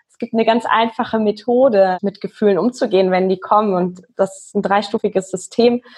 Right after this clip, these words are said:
und heißt A V S. Das sind einfach die Anfangsbuchstaben für bestimmte Wörter. Und das A steht dabei für annehmen, also diese Emotion oder das Gefühl, was in dem Moment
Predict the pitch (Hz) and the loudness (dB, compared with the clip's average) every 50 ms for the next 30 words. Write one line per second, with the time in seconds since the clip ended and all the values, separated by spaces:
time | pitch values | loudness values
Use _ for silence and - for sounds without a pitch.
0 | - - - - - _ _ 196 196 190 185 180 190 190 190 - - - 190 208 | -20 -20 -20 -20 -20 _ _ -4 -2 -2 0 0 -2 -2 -2 -4 -2 0 0 0
1 | 208 - - - 185 180 - - 233 277 277 - - _ _ - 190 - - 190 | 0 -2 -2 0 2 2 4 2 0 0 -2 -6 -16 _ _ -10 -6 -2 -2 -4
2 | 180 - 185 - 190 185 - 226 247 - 196 185 - _ 214 208 - - - - | -4 -6 -10 -8 -6 -4 -4 -4 -4 -6 -8 -10 -10 _ -12 -12 -12 -10 -4 0
3 | 185 190 190 190 196 196 196 _ _ _ - - _ _ _ _ _ _ 214 208 | 2 2 2 0 -2 -4 -6 _ _ _ -20 -20 _ _ _ _ _ _ 0 0
4 | 202 190 185 180 - 185 185 - - 208 208 208 190 175 190 208 233 247 - - | 2 2 2 0 0 -2 -4 -4 -4 -4 -2 -2 -2 0 2 2 2 2 0 0
5 | 233 202 202 190 - - 185 185 185 185 185 175 180 - _ _ _ _ _ - | 2 2 2 2 0 -2 -6 -6 -6 -6 -8 -10 -12 -16 _ _ _ _ _ -6
6 | 180 180 180 - - - _ - 202 214 226 240 240 240 - - 208 - 196 190 | -6 -6 -6 -12 -20 -20 _ -2 0 0 2 2 0 0 0 -2 0 2 2 2
7 | 190 190 190 190 185 185 - 165 - - 226 269 262 247 240 233 220 202 - 175 | 2 2 2 2 0 -2 -4 -2 0 0 0 2 2 4 4 4 2 2 0 0
8 | 175 185 175 - 202 208 - - 190 180 - 190 175 170 175 175 _ _ _ _ | 0 0 0 0 -4 -8 -8 -8 -6 0 0 0 0 0 -4 -8 _ _ _ _
9 | - 196 190 185 185 - - 226 226 226 180 156 143 - 165 - - 190 - - | -2 0 0 0 -2 -2 0 2 4 4 2 2 0 -4 -6 -6 -8 -14 -16 -4
10 | - 294 285 233 214 208 208 196 190 190 190 190 196 190 202 208 - | 0 0 2 2 0 0 0 0 2 2 2 2 4 2 2 0 -4